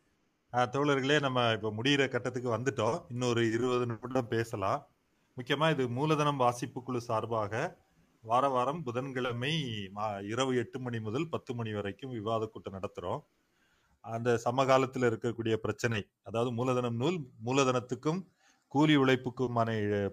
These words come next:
போ-, போரா-, இடையேயான போராட்டத்தை பத்தி பேசுது. அது தொடர்பான பிரச்சனைகள்ல நம்ம பேசிட்டு இருக்கிறோம்.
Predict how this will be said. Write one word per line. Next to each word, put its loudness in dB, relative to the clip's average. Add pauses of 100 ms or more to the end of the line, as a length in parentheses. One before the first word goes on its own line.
போ-, -10
போரா-, 0
இடையேயான 2
போராட்டத்தை -2
பத்தி -8
பேசுது. -4 (380)
அது -2
தொடர்பான 0
பிரச்சனைகள்ல -6
நம்ம -6
பேசிட்டு -4
இருக்கிறோம். -8